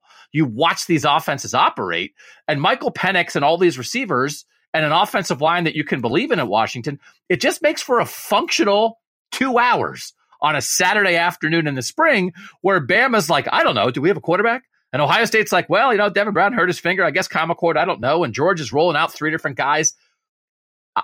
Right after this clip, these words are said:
I know that will change maybe by September, and these programs, it's part of college football, guys leave, you gotta develop new quarterbacks.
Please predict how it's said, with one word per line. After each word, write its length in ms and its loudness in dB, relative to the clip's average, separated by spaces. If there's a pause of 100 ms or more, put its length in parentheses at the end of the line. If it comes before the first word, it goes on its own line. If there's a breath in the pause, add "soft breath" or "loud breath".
I 100 0
know 360 2
that 220 0
will 140 -2
change 640 -2
maybe 380 -2
by 240 -2
September, 800 -4
and 160 -2
these 160 -4
programs, 580 -2
it's 140 -12
part 200 -4
of 60 -6
college 240 0
football, 520 -2
guys 300 -4
leave, 300 -2
you 60 -14
gotta 200 -2
develop 360 -2
new 100 -10
quarterbacks. 680 -2